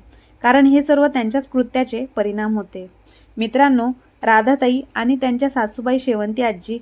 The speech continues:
दुसऱ्या शहरात गेल्या होत्या आणि त्यांनी तेथील एका चांगल्या वृद्धाश्रमात आश्रय घेतला होता. आता वृद्ध लोकांची सेवा करणे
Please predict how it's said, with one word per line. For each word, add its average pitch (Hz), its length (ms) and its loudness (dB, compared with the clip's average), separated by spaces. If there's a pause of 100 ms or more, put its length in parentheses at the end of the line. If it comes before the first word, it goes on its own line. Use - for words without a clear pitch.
(140)
दुसऱ्या 247 360 0
शहरात 269 280 0
गेल्या 220 340 -2
होत्या 196 340 -6 (160)
आणि 240 280 -2
त्यांनी 269 240 2
तेथील 269 340 -2
एका 254 300 -2 (200)
चांगल्या 214 320 -2
वृद्धाश्रमात 240 640 -4 (160)
आश्रय 202 340 -4
घेतला 214 300 -4
होता. 190 280 -10 (600)
आता 226 200 0
वृद्ध 240 300 2
लोकांची 269 420 2
सेवा 233 320 -2
करणे 233 380 -4